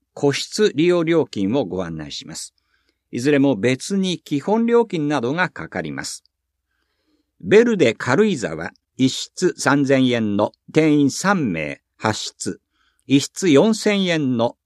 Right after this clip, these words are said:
定員四名、十一室。室料無料の定員八名、二十四室。ベルデたけし本館、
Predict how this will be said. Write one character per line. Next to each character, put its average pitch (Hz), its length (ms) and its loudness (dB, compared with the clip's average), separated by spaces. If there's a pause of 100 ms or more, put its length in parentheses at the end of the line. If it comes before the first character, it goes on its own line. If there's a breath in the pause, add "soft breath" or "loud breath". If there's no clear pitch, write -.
定 160 200 2
員 147 200 2
四 165 300 2
名、 73 380 -8
十 147 420 0
一 147 100 4
室。 - 480 -6 (880)
室 - 240 -4
料 196 220 6
無 113 140 2
料 135 260 4
の 117 220 0 (100)
定 151 160 4
員 143 180 4
八 123 360 -2
名、 87 340 -4
二 175 160 2
十 131 220 -2
四 117 260 2
室。 - 320 -14 (1200)
ベ 202 180 6
ル 233 140 2
デ 156 180 2
た 208 220 -2
け 185 160 0
し 151 240 -2
本 107 280 -4
館、 80 420 -4